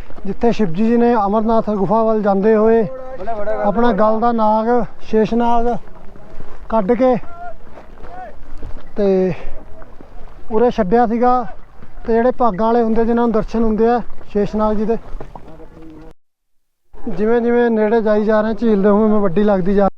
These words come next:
ਕਿਆ ਨਜ਼ਾਰਾ ਹੈ ਯਾਰ, ਕਿਵੇਂ ਲੋਕੀ ਇਹ ਨਜ਼ਾਰੇ ਮਿਸ ਕਰ ਦਿੰਦੇ ਨੇ। ਇੰਨਾ ਨਜ਼ਾਰੇਦਾਰ ਸੀ, ਨੰਗੀ ਅੱਖਾਂ ਨਾਲ ਤਾਂ ਇੰਨਾ ਨਜ਼ਾਰੇਦਾਰ ਸੀਨ ਲੱਗ ਰਿਹਾ ਨਾ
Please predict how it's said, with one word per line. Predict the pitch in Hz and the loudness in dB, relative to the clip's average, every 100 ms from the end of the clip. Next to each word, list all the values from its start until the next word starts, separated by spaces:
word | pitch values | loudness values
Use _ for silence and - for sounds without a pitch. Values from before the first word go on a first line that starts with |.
| - _ _ | -10 _ _
ਕਿਆ | 226 226 233 | _ _ _
ਨਜ਼ਾਰਾ | 220 214 214 | 0 2 2
ਹੈ | 214 | 0
ਯਾਰ, | 202 196 202 175 - - - - - - - - - - - - - - - - - - - - - - - | 0 2 2 -2 -8 -10 -6 -2 -2 -2 -8 -8 -8 -8 -8 -8 -2 2 2 0 -4 -2 -4 -2 0 0 2
ਕਿਵੇਂ | - 254 269 240 - - - - - - - | 2 4 4 2 0 0 0 0 -2 -4 0
ਲੋਕੀ | 233 226 247 | 2 2 4
ਇਹ | 254 254 | 2 2
ਨਜ਼ਾਰੇ | 254 240 240 | 2 2 2
ਮਿਸ | 240 226 | 2 2
ਕਰ | - 220 | 2 2
ਦਿੰਦੇ | 185 220 214 | 2 2 2
ਨੇ। | 220 214 - - - - - - - - - - | 4 2 2 0 0 -2 -2 -4 0 0 2 2
ਇੰਨਾ | 226 233 269 | 2 4 4
ਨਜ਼ਾਰੇਦਾਰ | 254 240 240 247 262 226 | 4 4 4 2 2 2
ਸੀ, | |
ਨੰਗੀ | 247 233 220 254 | 2 4 4 2
ਅੱਖਾਂ | - 240 | 2 2
ਨਾਲ | 247 | 4
ਤਾਂ | 247 | 4
ਇੰਨਾ | 233 254 | 4 4
ਨਜ਼ਾਰੇਦਾਰ | 254 240 233 247 240 | 4 4 2 2 2
ਸੀਨ | 208 233 | 2 2
ਲੱਗ | 226 202 | 2 2
ਰਿਹਾ | 214 | 2
ਨਾ | 220 240 | 2 0